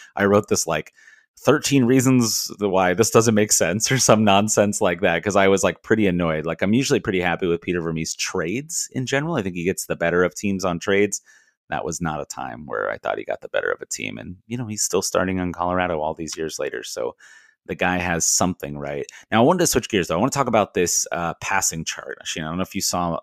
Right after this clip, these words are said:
I put it into the rundown here. So M L S soccer dot com, they do these passing maps, and it shows, like, the average position of every player on the field. And then it shows these lines between all the players in terms of, like,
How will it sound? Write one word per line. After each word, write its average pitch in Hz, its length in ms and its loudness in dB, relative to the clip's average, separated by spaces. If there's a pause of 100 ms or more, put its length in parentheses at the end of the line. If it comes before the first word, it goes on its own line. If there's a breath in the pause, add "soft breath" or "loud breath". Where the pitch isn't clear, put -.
I 71 80 -12
put - 220 -8
it 87 80 -8
into 87 260 -4
the 80 100 -2
rundown 78 560 -2
here. 80 340 -4 (540 loud breath)
So - 180 0
M - 100 0
L 135 120 4
S 117 120 2
soccer 104 260 2
dot 90 160 2
com, 85 220 -4
they 87 120 0
do 104 200 0
these 127 220 -2
passing 85 540 -4
maps, 67 460 -8 (360 loud breath)
and 95 220 0
it 95 120 -2
shows, 113 380 8
like, 98 120 2
the 101 180 -4
average 120 460 0
position 120 500 -2 (100)
of 87 100 -6
every 101 300 -2
player 98 360 2
on 104 120 0
the 156 60 -2
field. 82 360 -6 (480 soft breath)
And 113 120 2
then 123 80 6
it 131 80 -4
shows 123 280 4
these 107 180 2
lines 90 600 2
between 104 580 0
all 87 160 0
the 87 80 -4
players 58 480 -8
in 85 80 -4
terms 85 300 -4
of, 80 100 -12
like, 80 240 -4